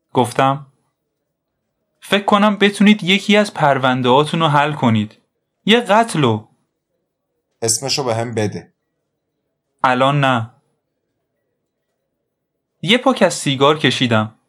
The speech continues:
Speaker 1: گفتم: «بذار فعلاً به روش من انجامش بدیم. من جای خالی رو واسط پر می‌کنم، ولی فعلاً چیزی رو ثبت نمی‌کنین. همین الانش هم انقدر اطلاعات دارید که یه پروندهٔ قتل رو جمع کنین، درسته؟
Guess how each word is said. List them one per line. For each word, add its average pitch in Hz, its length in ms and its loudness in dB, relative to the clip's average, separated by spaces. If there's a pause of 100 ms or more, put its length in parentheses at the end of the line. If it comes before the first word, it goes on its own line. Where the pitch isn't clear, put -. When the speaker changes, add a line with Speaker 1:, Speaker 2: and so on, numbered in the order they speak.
(260)
Speaker 1:
گفتم: 139 540 0 (880)
«بذار 262 240 4
فعلاً 185 360 2
به 202 140 2
روش 139 360 0
من 175 260 2
انجامش 120 520 0
بدیم. 110 460 -4 (480)
من 262 180 4
جای 151 360 2
خالی 151 420 2
رو 226 120 4
واسط 190 300 2
پر 185 280 2
می‌کنم، 113 600 -2 (280)
ولی 233 180 2
فعلاً 190 580 0
چیزی 214 320 2
رو 220 100 4
ثبت 185 440 0
نمی‌کنین. 135 640 0 (420)
همین 262 360 -2
الانش 196 460 2
هم 233 140 2
انقدر 151 540 0
اطلاعات 151 540 0
دارید 196 300 2
که 151 120 -2
یه 143 140 2
پروندهٔ 131 640 0
قتل 123 340 -2
رو 123 60 0
جمع 117 300 0
کنین، 117 320 0
درسته؟ 131 640 0